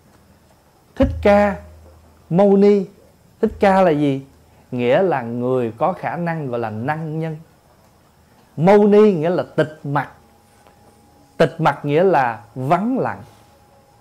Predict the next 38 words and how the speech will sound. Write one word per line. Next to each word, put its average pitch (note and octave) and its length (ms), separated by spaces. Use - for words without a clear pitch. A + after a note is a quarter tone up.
Vậy E3+ 140
thì F3+ 100
mình E3 200
niệm F3+ 220
danh A3 180
hiệu F3 200
của G#3 120
Ngài E3+ 340
là D#3+ 200
"Con G#3+ 260
xin G3+ 360
hướng A#3+ 280
về C#3+ 360
Đức F#3 180
Phật - 320
có A#3+ 240
khả C#3+ 240
năng G3+ 380
sống C4+ 400
với A3+ 100
sự B2+ 320
tĩnh C#3 300
lặng." A#2 260
Vậy C3 180
thì D#3+ 220
chúng A#3+ 200
ta G3+ 140
cũng F#3+ 280
nhắc C#4+ 220
nhở D#3+ 280
mình D3+ 300
cũng E3+ 320
có C4+ 180
khả G3+ 200
năng G#3 260
sống A#3 320
vắng C4 220
lặng. F3+ 220